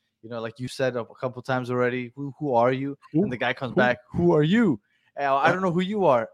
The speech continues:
Speaker 1: And then Aaron Rodgers on
Speaker 2: Helmet's
Speaker 1: the
Speaker 2: flying.
Speaker 1: sidelines like, yeah, Aaron Rodgers like, "Bullshit." But, um,
Speaker 2: <laughs>
Speaker 1: I, I
Speaker 2: And
Speaker 1: thought that
Speaker 2: that's
Speaker 1: that
Speaker 2: not
Speaker 1: was
Speaker 2: even,
Speaker 1: awesome.
Speaker 2: listen, and that's not even being full of yourself. For anybody wanting to attack Aaron Rodgers, it's not even being full of yourself.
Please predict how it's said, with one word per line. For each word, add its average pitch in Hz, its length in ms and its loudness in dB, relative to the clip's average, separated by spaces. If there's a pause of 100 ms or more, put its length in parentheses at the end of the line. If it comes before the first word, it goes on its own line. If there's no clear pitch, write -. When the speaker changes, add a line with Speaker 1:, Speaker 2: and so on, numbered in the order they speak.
Speaker 1:
And 139 120 -8
then 151 80 0
Aaron 165 140 4
Rodgers 165 160 8
on 170 60 8
Speaker 2:
Helmet's 175 140 2
Speaker 1:
the 139 120 -8
Speaker 2:
flying. 160 120 10
Speaker 1:
sidelines 139 220 2
like, 120 180 0 (580)
yeah, 165 80 4 (380)
Aaron 185 100 2
Rodgers 190 120 0
like, 175 200 4 (500)
"Bullshit." 120 880 -2 (720)
But, - 240 6
um, 151 360 2 (340)
Speaker 2:
<laughs> - 880 -8
Speaker 1:
I, 131 80 -6
I - 0 - (200)
Speaker 2:
And 143 60 -2
Speaker 1:
thought - 0 -
that 170 160 6
Speaker 2:
that's 247 160 8
Speaker 1:
that 180 140 4
Speaker 2:
not - 20 8
Speaker 1:
was 147 120 4
Speaker 2:
even, 139 100 2
Speaker 1:
awesome. 151 300 2
Speaker 2:
listen, 165 300 0 (340)
and 156 120 2
that's 190 160 6
not 240 100 -2
even 208 200 0
being 156 200 0
full 143 220 -2
of 107 60 -2
yourself. - 420 -10
For 127 100 -2
anybody 151 280 0
wanting 135 260 -2
to 120 60 -2
attack 120 280 2
Aaron 110 200 -4
Rodgers, 104 160 -4
it's 107 80 -12
not 240 100 2
even 262 160 2
being 175 180 4
full 165 220 0
of 151 60 2
yourself. 110 400 -4